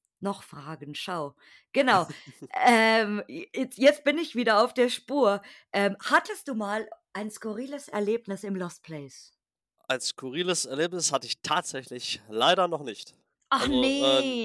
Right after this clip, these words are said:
Speaker 1: <laughs>
Speaker 2: nein, da hatte ich noch kein, äh,
Speaker 1: Ach,
Speaker 2: keine, ich habe, ich habe,
Speaker 1: Stefan.
Speaker 2: ich habe, ich habe Geschichten gehört, äh, wo dann, äh, Leute irgendwie Nacktfotoshootings und so was gemacht haben. Ähm, leider muss ich sagen, habe ich so was aber noch nicht erlebt. Ich würde sehr gerne mal 'n skurriles Erlebnis haben, ähm.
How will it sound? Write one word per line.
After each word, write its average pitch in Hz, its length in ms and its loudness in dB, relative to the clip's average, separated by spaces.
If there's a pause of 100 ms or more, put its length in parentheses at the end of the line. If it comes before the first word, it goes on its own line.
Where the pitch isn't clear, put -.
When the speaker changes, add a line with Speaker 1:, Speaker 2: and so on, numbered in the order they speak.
Speaker 1:
<laughs> 196 80 -2
Speaker 2:
nein, 196 320 8
da 180 80 8
hatte 175 140 4
ich 156 80 -4
noch 165 240 2
kein, 208 440 4
äh, 190 400 0 (100)
Speaker 1:
Ach, 180 140 4
Speaker 2:
keine, 170 80 2
ich 139 140 0
habe, 185 120 2 (300)
ich 254 120 10
habe, 226 120 8
Speaker 1:
Stefan. 202 440 -6
Speaker 2:
ich 147 140 2
habe, 165 200 4
ich 165 160 -2
habe 180 140 2
Geschichten 196 460 -2
gehört, 180 420 0
äh, 170 40 -2
wo 151 720 0
dann, 147 240 0
äh, 131 160 0
Leute 151 360 0
irgendwie 139 240 -8
Nacktfotoshootings 139 1000 -8
und 127 140 -16
so 123 100 -8
was 131 160 -2
gemacht 123 320 -2
haben. 147 340 -2 (540)
Ähm, 131 540 4 (320)
leider 147 400 6
muss 170 160 -8
ich 165 80 -12
sagen, 160 240 0
habe 156 160 -2
ich 151 80 -10
so 139 120 -4
was 143 160 0
aber 135 380 0
noch 135 140 -6
nicht 185 180 -10
erlebt. 107 300 -4
Ich 127 80 -16
würde 214 180 -4
sehr 262 100 -2
gerne 123 200 0
mal 117 100 -4
'n 113 60 -10
skurriles 117 460 -12
Erlebnis 110 300 -12
haben, 143 240 -2 (140)
ähm. 98 280 -16